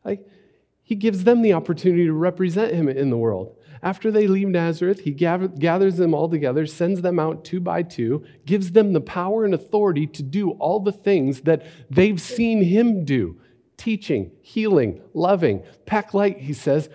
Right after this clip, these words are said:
You're not gonna need a lot of stuff. You're not gonna need a whole lot of money. Don't take an extra shirt. Why that detail's in there, I don't know.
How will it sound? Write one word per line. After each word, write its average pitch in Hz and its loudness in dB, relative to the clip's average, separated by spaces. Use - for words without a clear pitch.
You're 147 2
not 185 0
gonna 185 0
need 185 2
a 170 2
lot 160 0
of 135 -8
stuff. 127 -2
You're 127 -2
not 151 -4
gonna 180 0
need 190 0
a 156 -2
whole 165 -4
lot 170 -2
of 175 -4
money. 160 0
Don't 170 -2
take 196 -2
an 175 0
extra 170 -6
shirt. 151 -6
Why 151 -8
that 147 -8
detail's 117 -8
in 123 -8
there, 127 -10
I 131 -12
don't 120 -8
know. 113 -12